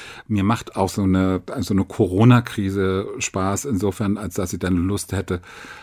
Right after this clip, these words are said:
die blöden Theater auch mal ein bisschen da stehen zu lassen, wo sie sind und eigentlich mit anderen Formaten auf die Straße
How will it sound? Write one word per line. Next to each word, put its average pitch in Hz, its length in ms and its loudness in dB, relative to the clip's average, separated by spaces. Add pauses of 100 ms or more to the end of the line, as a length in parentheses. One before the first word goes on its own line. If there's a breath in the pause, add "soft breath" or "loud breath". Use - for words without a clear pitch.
(120)
die 95 160 -2
blöden 98 320 0
Theater 101 420 -2
auch 98 140 -8
mal 98 140 0
ein 90 100 2
bisschen 95 280 0
da 90 140 0
stehen 104 280 -4
zu 110 100 -4
lassen, 92 320 -4
wo 95 80 -2
sie 90 100 -4
sind 110 340 2
und 92 440 -2
eigentlich 95 400 0
mit 95 200 -2
anderen 98 440 2
Formaten 92 580 -2
auf 101 140 -10
die - 140 -8
Straße 92 500 -4